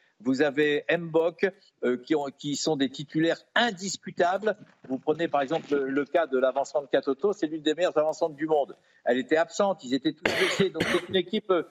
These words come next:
qui était, euh, un peu amoindrie, on va le dire comme ça. Il y avait, euh, il y avait Le Sommer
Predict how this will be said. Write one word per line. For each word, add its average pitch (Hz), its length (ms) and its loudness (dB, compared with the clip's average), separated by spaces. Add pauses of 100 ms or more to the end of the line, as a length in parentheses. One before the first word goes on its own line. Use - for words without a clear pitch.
(340)
qui 170 120 2
était, 175 380 0
euh, 156 300 2
un 156 120 2
peu 175 200 0
amoindrie, 185 720 -2 (180)
on 117 80 -2
va 143 120 2
le 156 40 -2
dire 156 160 -2
comme 196 180 0
ça. 180 320 2 (280)
Il 123 40 0
y 139 40 4
avait, 147 320 2
euh, 135 220 4 (260)
il 131 60 0
y - 20 4
avait 135 240 2
Le 151 120 2
Sommer 165 440 2